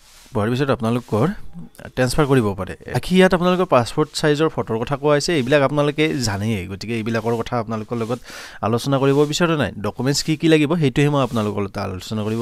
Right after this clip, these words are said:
বিচাৰিছোঁ। প্ৰথমতে আপোনালোকৰ এইচ এছ এল চিৰ যি এডমিট কাৰ্ড আছে, এডমিট কাৰ্ডটো লাগিব, নহ'লে বাৰ্থ চাৰ্টিফিকেট দিলেও হ'ব। তাৰপিছত আপোনালোকৰ অ' বি চি, এম অ' বি চি, এছ চি, এছ টি পি, এছ টি হিল,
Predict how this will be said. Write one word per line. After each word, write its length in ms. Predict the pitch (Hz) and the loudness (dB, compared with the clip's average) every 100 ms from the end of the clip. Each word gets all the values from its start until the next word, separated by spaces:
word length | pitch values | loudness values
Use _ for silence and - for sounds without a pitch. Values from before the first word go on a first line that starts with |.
| 123 | -6
বিচাৰিছোঁ। 280 | 139 180 202 | -6 -6 -4
প্ৰথমতে 300 | 240 - 175 180 | -4 -2 0 0
আপোনালোকৰ 420 | 165 165 - 160 277 - - - - - | 0 -4 0 2 0 -6 -20 -20 -6 4
এইচ 220 | 185 - | 4 6
এছ 160 | 220 208 - 185 | 2 2 2 6
এল 80 | 196 | 6
চিৰ 300 | 196 - 160 95 - - 117 | 6 6 4 4 -6 -6 -2
যি 240 | 113 120 156 156 - - - - | 2 6 6 4 -4 -20 -6 2
এডমিট 320 | 131 165 226 175 | 4 6 6 6
কাৰ্ড 120 | 113 | 6
আছে, 160 | 101 180 175 | 4 4 4
এডমিট 220 | 139 156 | 4 2
কাৰ্ডটো 280 | - 160 180 | 4 4 4
লাগিব, 220 | 175 175 208 214 | 4 4 4 4
নহ'লে 220 | 170 175 160 | 4 4 6
বাৰ্থ 140 | 127 | 4
চাৰ্টিফিকেট 460 | - 143 139 127 202 202 | 4 0 0 -2 -4 -2
দিলেও 240 | 110 110 120 | 0 4 4
হ'ব। 180 | 104 101 90 - - | 2 -2 -4 -10 0
তাৰপিছত 340 | 120 120 147 139 | 2 4 4 4
আপোনালোকৰ 460 | 143 147 143 143 143 - | 4 0 4 4 4 2
অ' 100 | 123 | -2
বি 60 | 123 | 0
চি, 140 | - 139 120 | 2 2 2
এম 60 | 104 | 0
অ' 80 | 104 | 0
বি 80 | 120 | 0
চি, 80 | 135 98 | 2 2
এছ 80 | - - | 0 -2
চি, 200 | - 131 131 135 - - - | 0 0 -2 -4 -14 -18 -2
এছ 140 | 120 - | 0 0
টি 80 | 139 | -2
পি, 140 | 131 131 | 0 0
এছ 140 | 113 - - | 0 -2 -2
টি 100 | 135 131 - | -2 -2 -6
হিল, 280 | - 139 | 0 2